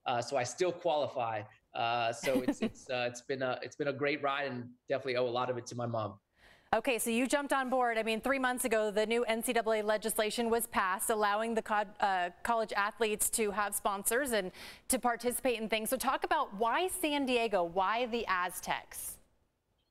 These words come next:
Speaker 1: Yeah, so we made history three months ago at midnight, July first. We actually signed the very first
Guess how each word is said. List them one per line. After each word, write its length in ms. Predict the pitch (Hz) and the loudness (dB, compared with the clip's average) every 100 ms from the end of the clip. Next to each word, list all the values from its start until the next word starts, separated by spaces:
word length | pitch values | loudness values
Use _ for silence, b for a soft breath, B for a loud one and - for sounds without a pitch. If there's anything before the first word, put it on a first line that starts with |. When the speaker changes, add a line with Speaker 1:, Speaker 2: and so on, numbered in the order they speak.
| _ - | _ -4
Speaker 1:
Yeah, 140 | 190 185 | -2 0
so 180 | - 170 | 0 0
we 140 | 202 | 2
made 220 | 202 185 | 0 0
history 500 | 185 185 - 170 165 | 0 -2 -2 -2 -2
three 180 | 160 165 | 0 0
months 260 | 151 160 151 | 0 -2 -2
ago 400 | 143 143 143 131 | 0 2 2 2
at 180 | 123 120 | -2 -2
midnight, 460 | 147 135 135 131 | -2 0 0 -2
July 260 | 131 131 131 | -2 -2 -2
first. 440 | 127 135 131 131 123 | -2 -2 -2 -4 -4
We 100 | 131 | -4
actually 260 | 123 127 | -4 -8
signed 320 | 123 123 123 | -6 -4 -2
the 80 | 120 | -4
very 340 | 113 131 135 127 | -2 0 0 -2
first 640 | - 131 131 127 - | -4 -2 0 -2 -10